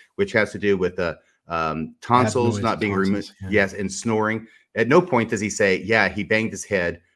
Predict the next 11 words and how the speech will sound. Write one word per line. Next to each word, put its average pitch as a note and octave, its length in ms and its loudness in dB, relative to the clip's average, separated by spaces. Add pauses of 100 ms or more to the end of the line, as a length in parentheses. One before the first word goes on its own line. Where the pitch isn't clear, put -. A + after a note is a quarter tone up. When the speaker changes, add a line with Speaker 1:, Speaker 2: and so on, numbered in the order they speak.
(120)
Speaker 1:
really G#2+ 220 0
hard F2+ 320 0
on E2 280 -4
It's F#2+ 240 -6
a F2+ 240 -2
Small G2 340 -4
World," F#2+ 360 -2 (360)
after F#2 360 -2
all. - 320 -4 (1300)
Speaker 2:
Yeah. F2+ 380 -4 (200)
Um, G2+ 600 -2